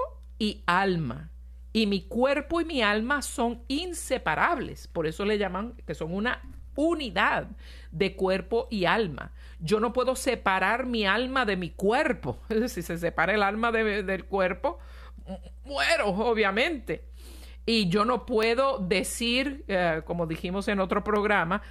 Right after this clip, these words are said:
si yo ahora mismo toco a Ricardo, eh, Ricardo no me va a decir,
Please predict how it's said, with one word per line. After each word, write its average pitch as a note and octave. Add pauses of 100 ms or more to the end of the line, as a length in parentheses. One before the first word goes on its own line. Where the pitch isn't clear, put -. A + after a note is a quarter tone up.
si -
yo F3
ahora F3+
mismo G#3+
toco F#3+
a G#3+
Ricardo, A3
eh, F#3+
Ricardo F3
no G3+
me G3+
va F#3+
a G3
decir, A3